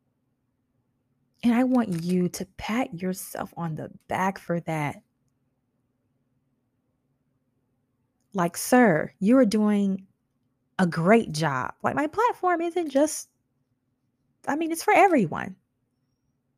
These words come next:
And it's crazy because I found out a high percentage of my platform is heard by men. So thank you guys so much. Ladies,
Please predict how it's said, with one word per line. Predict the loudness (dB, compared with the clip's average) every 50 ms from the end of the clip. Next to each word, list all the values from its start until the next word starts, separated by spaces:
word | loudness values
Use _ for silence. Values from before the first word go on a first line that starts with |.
| _ _ _ _ _ _ _ _ -2
And | 0 0
it's | 0 -2 -6
crazy | -6 -2 -2 -2 0 0
because | -2 -2 0 -2 -2
I | -2 -2
found | -2 -4 -4 -2 -2 -2 0
out | -2 -2 -2 -2
a | -4
high | -4 -4 -4 -4 -4
percentage | -4 -4 -6 -8 -6 -6 -2 -2 0 -2 -2 -4
of | -6 -6 -4 -2 -2 -2 -4 -4 -8 -10 _ _ _ _ _ _ _ _ _ _ _ _ _ _
my | -8 -8 -8
platform | -6 -6 -6 -6 -6 _ -6 -2 -2 0 0 0 -2 -4 -4 -8 _ _ -4
is | -4 -4 -4
heard | -6 -4 0 0 2 2 0 -2 -4 -6 _ _ _ _ _ _ _ _ _ _ _
by | -4 0 0
men. | 2 2 2 0 0 -2 -4 -8 _ _ _ _ _ _ _ _ _ _ _ _ _ _ _ _ _ _ _ _ _ _ _ _ -8
So | 0 4 6 6 8 6 6 4 0 -6 _ _ _ _ _ _ _ -2
thank | -2 -2 2 0
you | 0 2
guys | 2 2 2 2 0 -2 -4 -6 -8 -14 _ _ _ _
so | -16 -10 -4 -2 -2 -2 -2
much. | -2 -4 -2 -4 -4 -4 -8 -12 -14 -14 _ _ _ _ _ _ _ _ _ _ _ _ _ _ _ _ _ _ _ _ _ _ _ _ _ _ _ _ _ _ -6
Ladies, | -2 2 2 4 4 4 2 0 -2 -4 -6 -8 -12 -14 -16